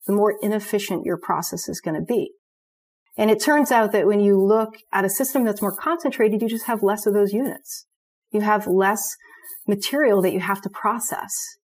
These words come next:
that is unwanted, that is inert, you know, in more concentrated systems. And so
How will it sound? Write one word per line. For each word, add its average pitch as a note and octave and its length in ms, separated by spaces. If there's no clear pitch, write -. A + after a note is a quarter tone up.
that F#3 240
is F#3+ 200
unwanted, F#3+ 640
that E3 200
is E3 180
inert, F#3+ 400
you F#3+ 160
know, F#3 160
in F3+ 180
more F3 160
concentrated F3 560
systems. - 520
And G#3+ 140
so G#3+ 440